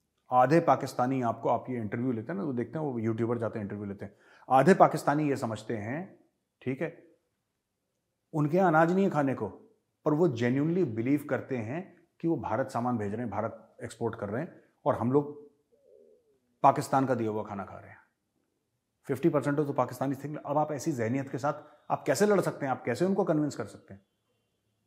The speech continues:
जो एक बेवकूफ़ों की, अहमकों की जन्नत में रहता है, आप उस बंदे से क्या एक्सपेक्ट करते हैं? They are living in a fool's paradise। अच्छा,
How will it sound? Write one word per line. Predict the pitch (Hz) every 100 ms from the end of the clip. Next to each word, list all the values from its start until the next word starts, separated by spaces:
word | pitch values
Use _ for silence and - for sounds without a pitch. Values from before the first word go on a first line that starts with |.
| _ _ _ _ _
जो | 107 156 170 190 - -
एक | 147 165 - - -
बेवकूफ़ों | 110 123 123 151 135 165
की, | 127 127
अहमकों | 127 120 131 156
की | 147
जन्नत | 110 120 127 123
में | 113
रहता | 95 -
है, | 95 90 117 143 -
आप | 117 123 - -
उस | 147 107 95
बंदे | 104 120
से | 107 135
क्या | - 175 143
एक्सपेक्ट | - 123 104
करते | - 95 -
हैं? | - _ _ _ _ _ _ _ _ _ _ _ -
They | 113
are | 107
living | 143 165
in | 139
a | 151
fool's | 147 151
paradise। | 185 - - - - _ _ _ _ _ _ _ _ _ _ _ _ _ _ _ _ _ _ _ _ _ _ _ _ _ _ _ _ _ _
अच्छा, | 110 - 98 - -